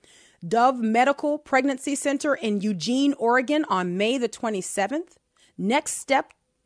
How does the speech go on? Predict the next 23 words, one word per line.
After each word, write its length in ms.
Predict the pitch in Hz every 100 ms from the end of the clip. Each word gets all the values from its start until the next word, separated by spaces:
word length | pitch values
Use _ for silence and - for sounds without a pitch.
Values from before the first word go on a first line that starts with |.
| _
Pregnancy 500 | - 285 294 294 311
Center 260 | 285 277 277
in 300 | - 202 196
Linwood, 400 | 240 311 277 247
Washington 720 | 208 208 233 - 233 233 208
in 120 | 202
the 120 | 185 -
early 280 | 233 277
morning 360 | 254 233 233 214
hours 380 | 202 214 226 240
of 140 | 170
May 340 | 170 180 196 247
the 140 | 202
twenty-fifth. 640 | - 208 180 170 _ 208 311 _ _ _ _ _ _ _ _ _ _ _ - - - - _
Mount 320 | 202 247 294 -
Avery 420 | 240 269 233 294
Missionary 440 | 254 262 262 247
Baptist 500 | 208 226 247 226 -
Church 300 | - 262 -
in 140 | 208 202
Lowndes 300 | 208 233 240
County, 320 | - 240 233
Mississippi, 680 | 220 220 208 - 277 -